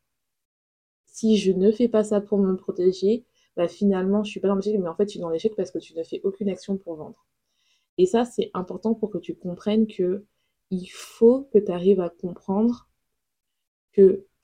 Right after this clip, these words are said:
la peur de l'échec, et j'ai fait plein d'épisodes dessus, mais la peur de l'échec, c'est juste une peur que tu as,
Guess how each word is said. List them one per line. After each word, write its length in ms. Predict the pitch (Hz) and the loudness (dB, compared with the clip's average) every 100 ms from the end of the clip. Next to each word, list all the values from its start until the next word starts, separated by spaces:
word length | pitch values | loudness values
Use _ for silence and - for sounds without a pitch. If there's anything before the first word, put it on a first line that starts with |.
| - | -2
la 180 | 190 190 | -2 0
peur 280 | 233 294 | 0 0
de 100 | 233 | 6
l'échec, 480 | 208 185 - 185 180 - | 6 4 2 -2 -2 -6
et 120 | 165 | -6
j'ai 120 | 156 | -6
fait 220 | 151 156 _ | -10 -12 _
plein 300 | 220 214 233 | 2 4 4
d'épisodes 380 | 220 208 175 160 | 2 0 -6 -6
dessus, 520 | 165 - - 196 240 _ _ _ _ _ _ | -8 -12 -6 -4 -4 _ _ _ _ _ _
mais 60 | 175 | -2
la 100 | 170 | -2
peur 280 | 262 277 269 | -2 -6 -2
de 360 | 202 196 - 185 | 0 0 0 0
l'échec, 360 | 180 180 233 226 _ | 2 4 2 0 _
c'est 220 | 185 175 | -2 -2
juste 380 | 185 247 - _ _ _ _ _ _ _ _ | -2 -4 -6 _ _ _ _ _ _ _ _
une 220 | 208 202 196 | 2 2 2
peur 240 | 214 214 | -2 -2
que 100 | - | -6
tu 260 | 185 - 170 | -8 -8 -6
as, 220 | 170 220 | -6 -8